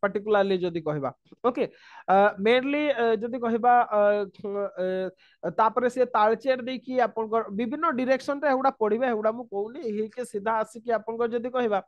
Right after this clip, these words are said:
ଅ, ସେଠି ଗୁଡ଼ାଏ ଇଣ୍ଡଷ୍ଟ୍ରିଆଲ ରିଜିଅନ ଦେଇକି ଆପଣଙ୍କର ବେ ଅଫ ବେଙ୍ଗଲ ରେ ଆସିକି ପଡିଛି। ଓକେ, ଅ, ବେ ଅଫ୍ ବେଙ୍ଗଲରେ ଆସିକି ପଡିଛି। ଇନ୍ ଟୋଟାଲ ଯଦି କହିବା, ବ୍ରାହ୍ମଣୀ ରିଭରର ଟୋଟାଲ ଲେନ୍ଥ ଆପଣଙ୍କର ସାତଶହ ଏକ କିଲୋମିଟର।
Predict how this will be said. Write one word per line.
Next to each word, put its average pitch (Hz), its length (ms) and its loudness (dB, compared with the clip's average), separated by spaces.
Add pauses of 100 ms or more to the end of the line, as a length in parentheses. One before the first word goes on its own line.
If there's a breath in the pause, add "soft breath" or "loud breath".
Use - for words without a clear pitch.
(480 loud breath)
ଅ, 196 80 2 (220)
ସେଠି 226 340 -10 (120)
ଗୁଡ଼ାଏ 220 440 2
ଇଣ୍ଡଷ୍ଟ୍ରିଆଲ 240 540 -2
ରିଜିଅନ 220 480 -2
ଦେଇକି 214 300 -6 (420 soft breath)
ଆପଣଙ୍କର 220 460 0 (120)
ବେ 175 200 0
ଅଫ 233 220 0 (100)
ବେଙ୍ଗଲ 214 300 -4
ରେ 220 100 0
ଆସିକି 202 340 -2
ପଡିଛି। 139 420 -10 (420)
ଓକେ, 226 240 -6 (360 loud breath)
ଅ, 175 60 4 (280)
ବେ 175 200 2
ଅଫ୍ 285 280 2
ବେଙ୍ଗଲରେ 220 400 0
ଆସିକି 202 260 -4
ପଡିଛି। 202 580 -6 (100)
ଇନ୍ 262 240 -4
ଟୋଟାଲ 240 360 4
ଯଦି 240 280 -2
କହିବା, 233 300 2
ବ୍ରାହ୍ମଣୀ 208 460 0
ରିଭରର 226 400 -2
ଟୋଟାଲ 208 460 0
ଲେନ୍ଥ 214 280 -2
ଆପଣଙ୍କର 214 360 -4
ସାତଶହ 196 540 0
ଏକ 196 260 2
କିଲୋମିଟର। 190 420 -2